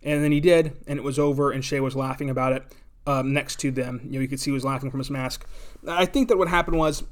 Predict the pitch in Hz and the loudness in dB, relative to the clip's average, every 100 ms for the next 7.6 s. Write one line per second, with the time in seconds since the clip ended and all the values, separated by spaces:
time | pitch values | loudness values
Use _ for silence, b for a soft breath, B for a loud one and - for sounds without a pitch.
0 | - 151 147 156 160 170 170 175 - - | -10 -2 -2 -2 -2 0 2 2 -2 -4
1 | 160 147 156 143 196 190 170 165 160 - | -2 -2 -2 0 2 4 0 -2 -6 -4
2 | 147 143 135 B B - 160 160 156 170 | -2 -2 -4 B B -4 -2 -2 -2 -2
3 | 151 143 139 - 180 156 160 156 151 147 | 0 0 0 2 2 2 2 2 2 2
4 | 147 135 135 151 147 143 135 156 165 147 | 0 0 0 0 0 -2 0 0 2 2
5 | 143 147 151 147 143 139 139 - 185 165 | 2 2 4 6 6 4 2 2 0 0
6 | 170 156 143 139 135 - 139 143 135 139 | -2 -4 -4 -4 -4 -6 -4 -6 -6 -6
7 | 143 135 165 160 156 - | -4 -4 -2 0 0 -2